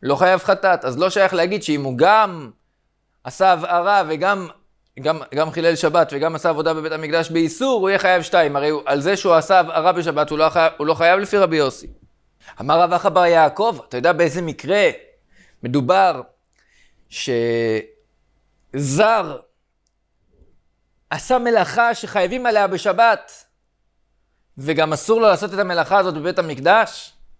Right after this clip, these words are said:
מדובר פה באמת בשחיטה, בדרך כלל שחיטה כשרה בזר, אבל יש קורבן אחד שיש דעה שסוברת שאסורה בזר.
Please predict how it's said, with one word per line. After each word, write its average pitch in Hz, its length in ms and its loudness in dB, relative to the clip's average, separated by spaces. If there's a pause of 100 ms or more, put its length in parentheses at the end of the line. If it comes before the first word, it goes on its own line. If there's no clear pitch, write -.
(480)
מדובר 151 260 0
פה 175 80 -6
באמת 151 300 -6
בשחיטה, 127 500 -2
בדרך 143 280 0
כלל 175 100 2
שחיטה 160 300 -2
כשרה 160 260 0
בזר, 165 320 2
אבל 156 160 -4
יש 185 120 -6
קורבן 180 360 -2
אחד 196 280 -4
שיש 180 220 -6
דעה 185 180 0
שסוברת 196 540 -2
שאסורה 294 520 2
בזר. 220 440 0